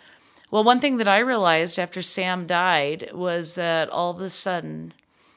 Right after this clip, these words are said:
I had all these years of trauma. And even though I had excellent friends and I had been writing and talking, my main and sole focus was to keep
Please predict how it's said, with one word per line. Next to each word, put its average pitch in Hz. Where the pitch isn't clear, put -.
I 160
had 170
all 175
these 180
years 160
of 147
trauma. 175
And 180
even 202
though 180
I 165
had 160
excellent 185
friends 160
and 156
I 156
had 156
been 151
writing 160
and 143
talking, 156
my 151
main 165
and 175
sole 165
focus 156
was 156
to 165
keep -